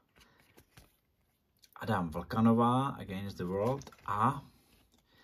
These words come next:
David Jurásek, Debut Date Rocky, poslední karta,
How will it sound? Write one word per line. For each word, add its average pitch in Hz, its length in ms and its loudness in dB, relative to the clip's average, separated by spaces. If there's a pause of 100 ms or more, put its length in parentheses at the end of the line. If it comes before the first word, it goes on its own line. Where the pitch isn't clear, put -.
(260)
David 117 420 2
Jurásek, 123 880 2 (180)
Debut 101 380 -4
Date 95 500 -2
Rocky, 127 600 2 (720)
poslední 107 600 0
karta, 107 800 -2